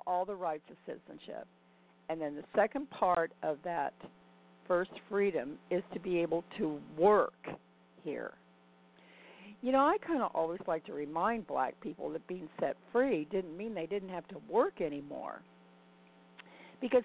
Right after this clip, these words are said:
as a slave, you know, they had their food, clothing, and shelter provided for them in exchange for doing the work of the plantation. So, like, they didn't get a salary,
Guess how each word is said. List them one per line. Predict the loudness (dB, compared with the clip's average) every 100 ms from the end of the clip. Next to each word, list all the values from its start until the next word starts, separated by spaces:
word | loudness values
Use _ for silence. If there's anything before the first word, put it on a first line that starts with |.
| 4
as | -6
a | -10 -12
slave, | 2 4 6 6 4
you | 0
know, | -2 0
they | 2 2
had | 4 6 4 2
their | -2 -2 -2
food, | -2 -2
clothing, | -2 0 2 -2
and | -6 -8 0
shelter | 4 4 2 0 -2 -4 -20 -20 -8
provided | -2 2 6 8 8 6 4 2
for | 0
them | 2 0 0 -4 -6
in | -4
exchange | -4 -6 -6 4 6 6 0 -6 -4
for | -4
doing | 0 2 2 2
the | 2
work | 6 6 6 2 -2
of | 0
the | 0
plantation. | -2 0 0 0 2 2 0 -10 -12 -20 -12 -8
So, | -4
like, | -4 -2
they | 2 4
didn't | 4 2 -2
get | -2
a | -4 -4 4
salary, | 6 8 6 2 -4 -8 -12